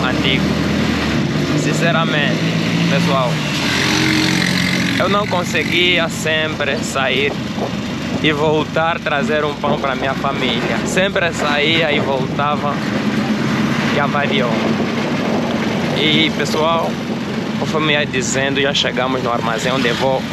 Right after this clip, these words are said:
retirar o, o produto que me mandaram.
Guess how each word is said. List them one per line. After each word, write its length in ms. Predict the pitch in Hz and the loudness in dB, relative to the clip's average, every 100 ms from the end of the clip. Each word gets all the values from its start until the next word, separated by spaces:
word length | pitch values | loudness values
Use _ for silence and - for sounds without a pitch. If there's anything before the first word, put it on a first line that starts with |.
| - - - - - - 131 135 135 | -6 -6 -6 -6 -4 -2 -2 0 0
retirar 400 | 143 143 139 143 | 0 0 0 0
o, 80 | 135 - - - | -2 -4 -6 -2
o 80 | 139 | 0
produto 460 | - - 147 147 - | 0 0 0 0 0
que 60 | 143 | 0
me 120 | 143 | 0
mandaram. 560 | 143 151 156 135 127 | 0 0 0 -2 -2